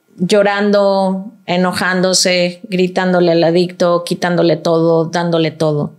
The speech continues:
El adicto no va a parar hasta que quiera. Entonces ahí yo lo que le digo a las familias es busquen ayuda ustedes. Hay grupos de, de doce pasos para familiares. ¿Por qué? Porque la adicción,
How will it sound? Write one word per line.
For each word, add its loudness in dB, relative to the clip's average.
El -2
adicto 0
no 2
va 2
a -8
parar -2
hasta -4
que -16
quiera. -6
Entonces -2
ahí 0
yo 4
lo 2
que 0
le 2
digo 2
a 4
las 0
familias 0
es -2
busquen 2
ayuda 0
ustedes. -4
Hay 0
grupos 2
de, 2
de 0
doce 2
pasos -2
para -2
familiares. 0
¿Por 2
qué? -2
Porque 0
la 2
adicción, 0